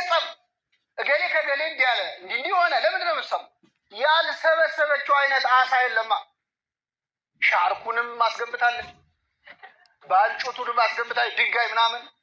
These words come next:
ወደ ምኑ ጣሉ ነው ያለው መረቡ። በቃ ይኸው ከጥልቁ ሰበሰበንና እግዚአብሔር አመላችን መቶ ነው። አንስማማ፣ እንጨቃጨቃል፣ እንሰዳደባለን።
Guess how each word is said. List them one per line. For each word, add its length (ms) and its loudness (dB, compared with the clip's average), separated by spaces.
ወደ 240 2
ምኑ 220 -2
ጣሉ 220 2
ነው 140 0
ያለው 180 2
መረቡ። 240 2
በቃ 260 0
ይኸው 280 0
ከጥልቁ 440 -4
ሰበሰበንና 800 0
እግዚአብሔር 460 0
አመላችን 680 2
መቶ 300 -4
ነው። 140 -10
አንስማማ፣ 580 -8
እንጨቃጨቃል፣ 1120 -8
እንሰዳደባለን። 1160 -2